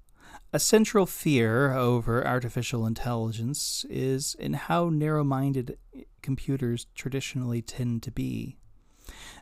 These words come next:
They are machines that run on binary code, zeros and ones, which allow every one of their decisions to be narrowed down to an up or down choice.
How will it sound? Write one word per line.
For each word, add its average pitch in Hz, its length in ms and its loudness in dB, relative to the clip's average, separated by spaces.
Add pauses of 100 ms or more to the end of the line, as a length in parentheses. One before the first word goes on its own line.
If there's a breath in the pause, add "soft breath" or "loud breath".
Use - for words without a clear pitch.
They 151 140 6
are 160 80 6
machines 165 580 0
that 135 160 0
run 135 360 4
on 120 140 4
binary 127 540 2
code, 110 600 -2 (320 loud breath)
zeros 127 420 0
and 113 200 -2
ones, 110 560 -6 (460 loud breath)
which 143 180 2
allow 143 360 8
every 143 440 4
one 135 300 2
of 131 100 -2
their 131 180 2
decisions 123 580 -4
to - 80 -14
be 123 160 0
narrowed 127 480 0
down 123 480 2
to - 160 0
an 117 180 -4
up 151 260 -4
or 131 100 2
down 127 500 0
choice. 113 720 -6